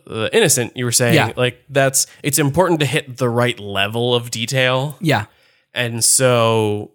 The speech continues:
Speaker 1: again, it's, even if they go off book, you're signaling the level. Like, it's important
Speaker 2: Yeah.
Speaker 1: that it be m-, less specific than blew out their mother's candles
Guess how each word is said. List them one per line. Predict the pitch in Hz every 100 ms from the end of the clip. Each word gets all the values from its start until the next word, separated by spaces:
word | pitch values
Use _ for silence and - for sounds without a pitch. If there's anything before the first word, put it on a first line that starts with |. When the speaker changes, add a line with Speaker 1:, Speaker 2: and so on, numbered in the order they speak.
| -
Speaker 1:
again, | 135 143 139
it's, | 127 - 120
even | 113 170 151
if | 139
they | 139
go | 127 127 120
off | 113 113 -
book, | 147 131 -
you're | - 123 120
signaling | - 143 123 123 113 110
the | 104
level. | 101 98 98
Like, | 101
it's | 113 123
important | 120 151 135
Speaker 2:
Yeah. | 117
Speaker 1:
that |
it | 113
be | 123 113 110 - - - -
m-, | 143 151 170 165 165
less | 160 156 156 151
specific | - - 151 - 147 135 127 120
than | 127 123 117 117 113 - - _ _ _ _ _ _ _
blew | 165 160 160 170
out | 143 135
their | 139
mother's | 135 127 123 117
candles | 143 123 120 113 110 110 -